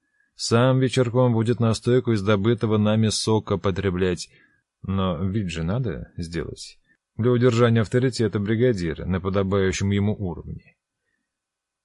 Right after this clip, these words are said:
Хотя, если бы Мирзавр узнал, что именно мы за чаркой обсуждали, бил бы в полную силу.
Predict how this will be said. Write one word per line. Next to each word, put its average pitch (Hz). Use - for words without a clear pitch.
Хотя, 104
если 156
бы 127
Мирзавр 117
узнал, 113
что 123
именно 110
мы 87
за 82
чаркой -
обсуждали, 90
бил 98
бы 120
в -
полную 98
силу. -